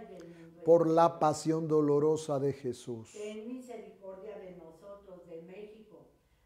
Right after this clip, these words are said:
Speaker 1: los países en guerra y el mundo entero.
Speaker 2: Padre eterno, yo te ofrezco el cuerpo, la sangre, el alma, la divinidad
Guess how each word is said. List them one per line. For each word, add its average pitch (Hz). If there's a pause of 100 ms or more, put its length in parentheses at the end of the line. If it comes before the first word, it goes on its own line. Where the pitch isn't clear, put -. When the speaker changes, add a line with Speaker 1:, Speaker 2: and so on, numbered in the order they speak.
Speaker 1:
los 262
países 202
en 170
guerra 214 (120)
y 185
el 170
mundo 170
entero. -
Speaker 2:
Padre 175
eterno, 160
yo 165
te 170
ofrezco 202
el 175
cuerpo, 196
la 156
sangre, 180
el 156
alma, 180
la 143
divinidad 151